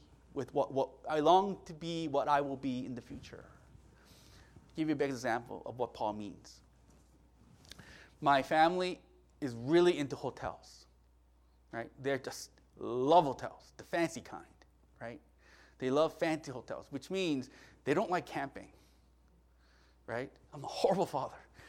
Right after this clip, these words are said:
Never took, never took my kids camping, right? But let's say, you know, you know, I don't know, Sean Kim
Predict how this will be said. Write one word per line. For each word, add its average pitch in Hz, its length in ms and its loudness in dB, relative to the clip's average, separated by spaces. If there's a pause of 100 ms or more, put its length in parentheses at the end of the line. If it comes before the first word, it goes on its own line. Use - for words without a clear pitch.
(340)
Never 185 300 2
took, 185 200 -4 (200)
never 226 160 2
took 226 240 -6
my 180 60 0
kids 175 200 -4
camping, 131 360 -8 (520)
right? 135 240 -6 (360)
But - 360 6
let's 226 220 6
say, 226 340 10 (220)
you 208 60 -4
know, 175 360 6 (480)
you 131 80 -4
know, 139 320 2 (140)
I 139 80 -6
don't 135 120 -8
know, 110 280 -6 (180)
Sean 170 320 4
Kim 165 340 2